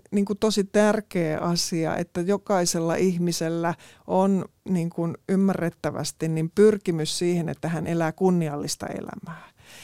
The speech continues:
Että jokainen haluaa rakentaa itsellensä se oman kunnian, että, että miksi mä täällä edän ja mitä mä teen oikein ja, ja tota hyvin. Ja, ja tota, se näkyy mun mielestä tässä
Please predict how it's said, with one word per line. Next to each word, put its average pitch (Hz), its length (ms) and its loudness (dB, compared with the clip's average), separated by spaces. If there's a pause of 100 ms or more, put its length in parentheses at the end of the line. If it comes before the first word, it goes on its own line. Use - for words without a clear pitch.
(140)
Että 180 240 -2
jokainen 196 640 6
haluaa 170 720 4 (220)
rakentaa 175 500 0
itsellensä 160 600 -2
se - 180 -4
oman 175 420 2
kunnian, 160 800 0
että, 156 420 -6
että 170 260 -6
miksi 180 420 -4 (100)
mä 165 80 -6
täällä 156 320 -6
edän 190 460 0
ja 160 60 -4
mitä 165 260 -4
mä 160 120 -4
teen 165 320 -6
oikein 165 680 -2 (420)
ja, - 240 -2
ja 151 140 -4
tota - 360 -6
hyvin. 160 580 -4 (420)
Ja, 139 280 -2
ja 143 200 -2
tota, 160 240 0
se 190 160 4
näkyy 196 380 4
mun 185 160 4
mielestä 175 380 2
tässä 175 480 2